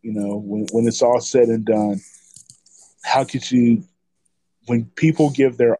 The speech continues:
all and people, and you see the smiles on their faces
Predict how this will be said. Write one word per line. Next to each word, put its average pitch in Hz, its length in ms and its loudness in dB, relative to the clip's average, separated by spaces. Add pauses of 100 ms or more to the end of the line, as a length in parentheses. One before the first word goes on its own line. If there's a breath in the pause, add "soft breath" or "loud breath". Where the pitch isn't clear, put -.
all 101 400 -8 (640)
and 107 380 -2 (140)
people, 131 580 2
and 110 220 -4
you 127 160 -6
see 135 920 0 (200)
the 120 100 2
smiles 120 920 -2
on 113 220 -4
their 104 200 -2
faces 117 720 -4